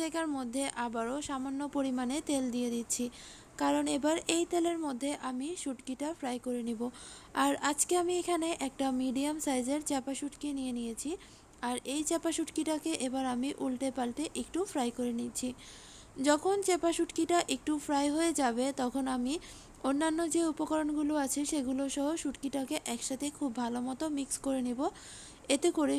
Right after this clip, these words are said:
শুটকির ফ্লেভারটা অন্যান্য যে ইনগ্রেডিয়েন্টসগুলো আছে সবগুলোর ভিতর খুব ভালো মতো ঢুকে যাবে। মিক্স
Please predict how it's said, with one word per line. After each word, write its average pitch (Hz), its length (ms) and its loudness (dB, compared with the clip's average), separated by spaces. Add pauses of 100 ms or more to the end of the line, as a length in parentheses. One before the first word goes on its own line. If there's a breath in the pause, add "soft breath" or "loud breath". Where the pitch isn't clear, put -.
শুটকির 294 440 -2
ফ্লেভারটা 247 480 2 (240)
অন্যান্য 277 340 0 (200)
যে 254 100 2 (220)
ইনগ্রেডিয়েন্টসগুলো 294 840 0 (180)
আছে 285 200 -2 (480 loud breath)
সবগুলোর 311 560 4
ভিতর 285 240 2 (120)
খুব 285 120 0 (120)
ভালো 240 240 0
মতো 247 180 -4 (120)
ঢুকে 247 280 -2
যাবে। 226 200 -4 (1200 loud breath)
মিক্স 302 200 2